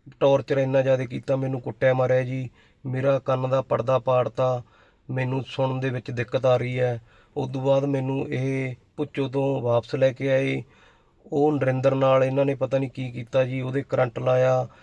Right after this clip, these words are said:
ਮੈਨੂੰ ਕਹਿੰਦੇ, "ਜਦੋਂ ਇਹ ਜਾਣ ਕੇ ਕਰਦਾ, ਜਦੋਂ ਇਹਦੇ ਕਰੰਟ ਲਾਉਂਦੇ ਆ, ਉਦੋਂ ਤਾਂ ਇਹ ਉੱਠ ਖੜਦਾ, ਊਂ ਇਹ ਉੱਠਦਾ ਨਹੀਂ।"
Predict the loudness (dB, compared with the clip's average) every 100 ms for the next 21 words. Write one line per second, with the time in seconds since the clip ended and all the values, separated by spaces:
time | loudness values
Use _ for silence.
0 | -20 _ -4 -4 -2 -2 0 0 -2 -2
1 | -2 -2 -4 -6 -4 0 0 0 -2 0
2 | 0 0 0 -2 -4 -2 0 0 0 0
3 | 2 4 4 2 -2 -14 -10 -6 -4 0
4 | 0 0 -4 -2 0 2 2 2 -2 -12
5 | -14 -6 0 2 2 0 0 0 2 0
6 | -4